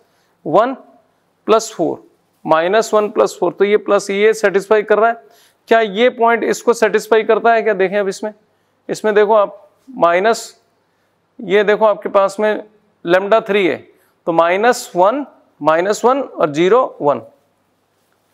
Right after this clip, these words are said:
ये सेटिस्फाई करता है, ठीक है।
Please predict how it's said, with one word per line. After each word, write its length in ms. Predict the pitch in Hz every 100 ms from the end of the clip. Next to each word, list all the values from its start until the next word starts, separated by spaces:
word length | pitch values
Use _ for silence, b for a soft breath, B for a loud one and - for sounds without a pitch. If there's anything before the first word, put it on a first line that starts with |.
| _
ये 120 | -
सेटिस्फाई 500 | 175 214 196 - 226
करता 300 | 220 220 247
है, 60 | 240 - _ _ _ _ _ -
ठीक 140 | 214
है। 280 | 190 -